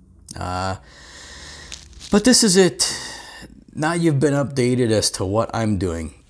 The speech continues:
I hope that you guys are doing okay. And, uh, again,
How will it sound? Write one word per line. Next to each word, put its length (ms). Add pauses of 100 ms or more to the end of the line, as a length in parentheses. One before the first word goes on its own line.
(100)
I 80
hope 320
that 260 (120)
you 280
guys 340
are 100
doing 540
okay. 580 (600)
And, 400
uh, 520 (1300)
again, 640